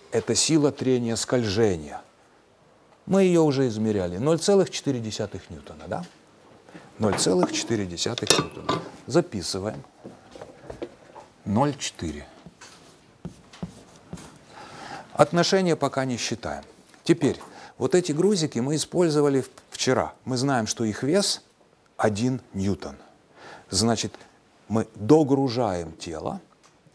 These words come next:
одним ньютоном. Теперь вес вот этого составного тела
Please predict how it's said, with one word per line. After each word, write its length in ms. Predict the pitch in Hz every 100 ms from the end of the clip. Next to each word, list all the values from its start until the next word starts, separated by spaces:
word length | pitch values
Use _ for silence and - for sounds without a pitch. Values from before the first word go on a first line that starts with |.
| - _ _ _ _ _ _ -
одним 440 | 113 104 143 139
ньютоном. 440 | 110 95 82 80 80
Теперь 360 | 131 156 139
вес 400 | 107 123 151 135
вот 180 | 117 113
этого 260 | 120 110 104
составного 760 | - 107 - 113 113 101 92
тела 400 | 90 175 185 127